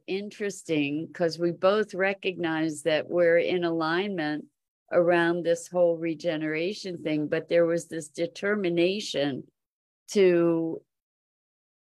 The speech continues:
create agreement. And it almost felt,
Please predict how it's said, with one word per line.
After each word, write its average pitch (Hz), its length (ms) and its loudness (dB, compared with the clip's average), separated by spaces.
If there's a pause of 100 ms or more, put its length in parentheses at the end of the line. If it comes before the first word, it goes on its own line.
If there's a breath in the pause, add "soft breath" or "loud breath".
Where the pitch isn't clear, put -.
(140)
create 190 480 2
agreement. 170 760 -4 (100)
And 170 180 2
it 175 160 2
almost 220 540 -6
felt, 180 420 0